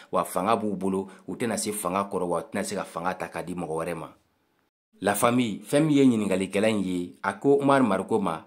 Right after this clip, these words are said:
mais Umaru Mariko ko de toutes les façons, ko don min na nin sɔrɔdasi ninnu sigira fanga la, k'e kun ye mɔgɔ ye mun kun b'u cɛla, minnu bɔra ka sɔrɔdasi ninnu féliciter.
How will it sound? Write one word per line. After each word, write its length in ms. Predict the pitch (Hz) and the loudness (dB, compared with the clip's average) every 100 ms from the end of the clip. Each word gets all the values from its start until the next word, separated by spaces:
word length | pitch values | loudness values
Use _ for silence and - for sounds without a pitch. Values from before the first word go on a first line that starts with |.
| - | -4
mais 260 | 104 110 110 | 0 0 2
Umaru 260 | 135 147 | 2 4
Mariko 380 | 123 101 98 98 | 2 0 -2 -4
ko 180 | 98 151 | -2 -2
de 160 | 110 104 | 0 -2
toutes 180 | 107 117 | -4 -4
les 140 | 101 | -4
façons, 460 | 92 98 92 92 85 - | -2 -2 -2 -4 -6 0
ko 140 | 160 | 2
don 240 | 131 170 | 4 6
min 140 | 170 143 | 6 6
na 80 | 127 | 4
nin 140 | 117 | 2
sɔrɔdasi 460 | 131 101 98 92 117 | 0 0 -2 -2 -2
ninnu 220 | 104 107 | -2 -2
sigira 380 | 107 85 92 95 | -4 -4 -4 -4
fanga 300 | 90 87 87 | -6 -6 -6
la, 140 | 78 - - - _ | -6 -12 -20 -20 _
k'e 240 | 143 156 | 2 4
kun 120 | 143 110 | 2 2
ye 100 | 113 | 4
mɔgɔ 260 | 104 92 95 | 4 2 2
ye 100 | 98 | 2
mun 220 | 120 123 | 2 2
kun 120 | 101 | -2
b'u 180 | 101 101 | -4 -4
cɛla, 280 | - 92 90 | -2 -2 0
minnu 220 | 113 104 | 0 0
bɔra 280 | 92 95 98 | 2 2 2
ka 100 | 90 | -4
sɔrɔdasi 440 | 92 80 87 110 | -6 -6 -4 -4
ninnu 160 | 95 92 | -4 -4
féliciter. 640 | - 87 85 82 85 | -8 -10 -10 -10 -10